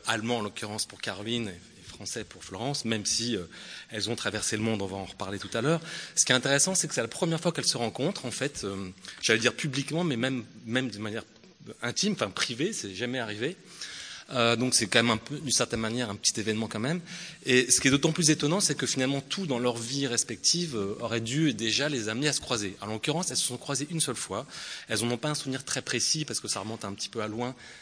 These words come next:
C'était à l'époque où elles étaient toutes les deux reporters de guerre au Kosovo. Donc c'était à la fin des années quatre-vingt-dix, milieu des années quatre-vingt-dix. Et,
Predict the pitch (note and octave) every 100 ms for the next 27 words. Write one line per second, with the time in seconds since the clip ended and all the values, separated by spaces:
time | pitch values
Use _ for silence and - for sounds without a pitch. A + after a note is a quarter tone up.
0 | - - G#2 A#2 A2 - F2+ - F#2+ G2+
1 | - D3 C3 B2 A#2 A2+ A#2+ - A#2+ A#2
2 | G#2 A#2 G2 - B2+ - G2+ C#3 G3+ -
3 | - - - G#2+ - G#2 - A2+ G2+ F#2
4 | A#2 A2 G#2 G#2+ G#2 - G2+ G#2 D3 C3+
5 | G#2 G#2 G2+ G2+ - F#2+ C#3 E3+ - -
6 | - - - B2 C#3